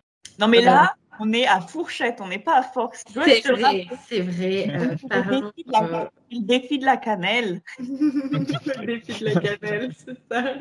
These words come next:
Speaker 2: exactement. Euh, donc, t'as raison, j'avais pas remarqué, mais il y a du, euh, du victim bashing, là.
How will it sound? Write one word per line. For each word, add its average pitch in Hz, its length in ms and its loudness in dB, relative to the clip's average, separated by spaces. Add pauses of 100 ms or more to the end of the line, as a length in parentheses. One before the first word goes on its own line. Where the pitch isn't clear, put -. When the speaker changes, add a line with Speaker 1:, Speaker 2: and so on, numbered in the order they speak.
(160)
Speaker 2:
exactement. 240 880 -2 (440)
Euh, 180 340 8
donc, 185 400 2 (120)
t'as 381 200 6
raison, 302 260 4
j'avais 180 220 0
pas 302 140 4
remarqué, 330 420 0
mais 226 140 2
il 202 80 2
y 262 80 2
a 320 80 4
du, 285 380 4
euh, 196 340 6
du 196 460 -2
victim 220 460 -2
bashing, 247 500 0
là. 233 180 0